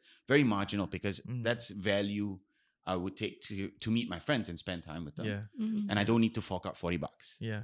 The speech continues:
Speaker 2: yeah. And it's communal, right? And I think the communal element of, of recreation is very important, right? Like, your
Speaker 1: Mm.
Speaker 2: friends, when they come over, they will bring stuff, you know,
Speaker 1: Yes.
Speaker 2: all that, right? So, so it's like, okay, everybody bring a bit, chip in a bit, and then it's, it's a great experience, right? So, so that's lovely. Nice,
Speaker 3: Mm.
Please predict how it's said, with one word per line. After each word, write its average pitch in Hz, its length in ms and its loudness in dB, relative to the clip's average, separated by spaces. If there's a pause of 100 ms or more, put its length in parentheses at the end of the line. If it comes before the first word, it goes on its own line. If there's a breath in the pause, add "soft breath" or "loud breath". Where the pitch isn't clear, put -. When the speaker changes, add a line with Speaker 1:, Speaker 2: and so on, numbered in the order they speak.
Speaker 2:
yeah. 101 160 -8
And 196 160 4
it's 196 120 4
communal, 185 580 4
right? 135 240 0
And 139 180 0
I 143 120 2
think 208 160 2
the 147 80 6
communal 165 420 2
element 139 420 2
of, 110 300 -4
of 110 340 -6
recreation 123 460 0
is 113 100 -6
very 113 140 -2
important, 113 540 -8
right? - 160 -12
Like, 131 180 -2
your 135 100 2
Speaker 1:
Mm. 165 60 -4
Speaker 2:
friends, 202 240 -2
when 139 80 -2
they 131 60 -2
come 165 220 -2
over, 151 240 2
they 131 100 2
will 120 100 -2
bring 143 280 0
stuff, 127 440 -10
you 123 60 -10
know, 120 240 -6
Speaker 1:
Yes. - 260 -8
Speaker 2:
all 135 140 2
that, 127 180 0
right? 117 160 -2
So, 185 160 -2
so 202 80 -4
it's 151 200 -2
like, 127 240 -4
okay, 165 200 0
everybody 185 220 4
bring 175 200 4
a 160 40 0
bit, 170 200 2
chip 180 200 0
in 165 100 0
a 127 60 -2
bit, 147 200 -2
and 147 140 -4
then 175 220 0
it's, - 420 -10
it's - 80 -8
a 202 40 -6
great 180 200 -4
experience, - 720 -12
right? 143 260 -4
So, 143 180 -4
so 143 120 -6
that's 131 240 -4
lovely. 120 460 -6
Nice, 131 320 -4
Speaker 3:
Mm. - 60 -8